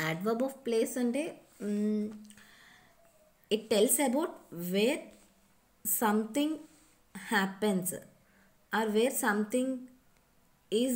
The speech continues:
going to the take place. So, ఇక్కడ everywhere అనేది adverb of place.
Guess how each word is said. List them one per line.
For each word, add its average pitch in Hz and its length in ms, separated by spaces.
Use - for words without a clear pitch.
going 214 240
to 226 120
the 214 80
take 190 200
place. 185 340
So, - 160
ఇక్కడ 247 160
everywhere 214 560
అనేది 190 320
adverb 185 340
of 359 100
place. 175 380